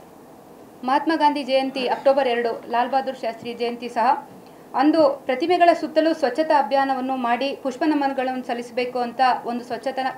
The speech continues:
ಕಾರ್ಯಕ್ರಮವನ್ನು ಸಹ ಹಮ್ಮಿಕೊಂಡಿದ್ದೇವೆ. ಮತ್ತು ಪ್ರತಿ ಕುಟುಂಬವು ಆ ದಿನದಂದು ಒಂದು ಖಾದಿ ಉತ್ಪನ್ನವನ್ನು ಖರೀದಿಸಬೇಕು ಅಂತ ನಾವೆಲ್ಲ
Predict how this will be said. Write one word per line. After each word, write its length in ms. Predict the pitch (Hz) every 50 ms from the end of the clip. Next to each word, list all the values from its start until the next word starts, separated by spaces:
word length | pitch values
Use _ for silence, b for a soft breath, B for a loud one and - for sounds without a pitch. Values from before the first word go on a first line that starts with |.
| 240 254 -
ಕಾರ್ಯಕ್ರಮವನ್ನು 600 | 233 233 254 254 254 262 247 240 240 233 233 226
ಸಹ 120 | - 240
ಹಮ್ಮಿಕೊಂಡಿದ್ದೇವೆ. 1040 | 214 220 220 220 214 - 240 240 240 233 233 240 254 294 320 - - - - - - - - - -
ಮತ್ತು 240 | 269 269 269 - 311 285
ಪ್ರತಿ 260 | 294 262 240 - 359
ಕುಟುಂಬವು 500 | 359 - 302 - 311 302 294 302 285 302 302 277 - 233
ಆ 20 | 240 254
ದಿನದಂದು 480 | 247 262 277 302 302 294 277 277 285 277 262 - - -
ಒಂದು 220 | 240 254 277 277 277
ಖಾದಿ 300 | 277 - 240 226 240 320 339
ಉತ್ಪನ್ನವನ್ನು 560 | 302 - - 285 277 285 277 277 277 277 269 277
ಖರೀದಿಸಬೇಕು 600 | 269 233 269 254 - - - - 262 254 262 262
ಅಂತ 180 | 247 247 247 247
ನಾವೆಲ್ಲ 360 | 240 233 226 220 226 226 240